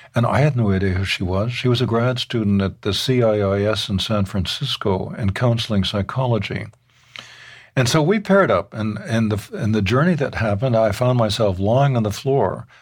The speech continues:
next to this woman with the great Michael Harner blamming away on his drum. And it's dark. I think we were in a high school gymnasium, but I'm not sure now, so many years later.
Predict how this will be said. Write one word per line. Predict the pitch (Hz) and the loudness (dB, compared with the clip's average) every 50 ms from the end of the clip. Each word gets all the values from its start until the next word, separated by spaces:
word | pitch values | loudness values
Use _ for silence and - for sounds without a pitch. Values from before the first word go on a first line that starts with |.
| _ _ _ | _ _ _
next | 120 117 - - - | -2 0 0 -2 -4
to | - | -2
this | 131 113 101 95 101 | 0 0 0 0 -2
woman | 107 120 123 117 101 92 95 98 98 - - - - - - _ _ | 0 0 2 2 2 0 -2 -4 -6 -12 -20 -20 -20 -20 -20 _ _
with | 110 101 | -2 0
the | 107 95 | 0 2
great | 110 120 120 107 | 2 2 2 0
Michael | 110 117 113 110 107 110 98 | 0 -2 -2 0 0 0 0
Harner | 98 117 123 113 113 110 101 | 2 2 2 2 2 2 0
blamming | 82 80 98 101 117 127 127 123 117 113 | -2 -2 0 2 2 2 2 2 2 2
away | 110 107 110 110 | 0 0 0 0
on | 110 107 107 | 0 0 0
his | 104 98 92 | 0 -2 -2
drum. | 90 - 120 110 104 95 95 92 92 - _ _ _ - - - - - - - - _ _ _ _ _ | -2 0 0 0 2 0 -2 -2 -4 -10 _ _ _ -20 -20 -18 -20 -20 -20 -20 -20 _ _ _ _ _
And | - 117 117 117 120 117 117 117 113 113 | 2 2 4 4 4 2 2 2 0 0
it's | 110 107 - | -2 -4 -2
dark. | 101 98 123 139 151 147 98 - - - - - _ _ _ - - - | 0 2 4 6 6 6 4 2 -2 -12 -14 -16 _ _ _ -20 -14 -8
I | 117 107 | -6 -4
think | 101 127 123 117 | -2 -2 0 0
we | 120 | 2
were | 120 113 | 2 2
in | 110 107 | 0 0
a | 101 | -2
high | 90 82 113 131 135 | -2 0 2 2 2
school | 127 - - - 123 110 | 0 -2 -2 0 0 0
gymnasium, | 95 - 117 107 104 101 107 107 110 110 113 123 123 120 117 | 0 0 0 2 2 2 2 0 0 -2 -2 0 0 0 2
but | 110 104 101 | 2 2 2
I'm | 101 101 | 2 0
not | 107 104 101 95 | 0 0 -2 -2
sure | - - - 143 156 147 | -2 0 0 2 2 2
now, | 110 98 92 87 | 2 2 2 0
so | - - 117 110 | -2 -4 -4 -2
many | 107 107 107 104 | -2 0 0 0
years | 101 101 101 92 - | 0 0 0 -2 -2
later. | 117 117 131 123 107 95 92 95 | 0 0 0 2 2 0 0 -2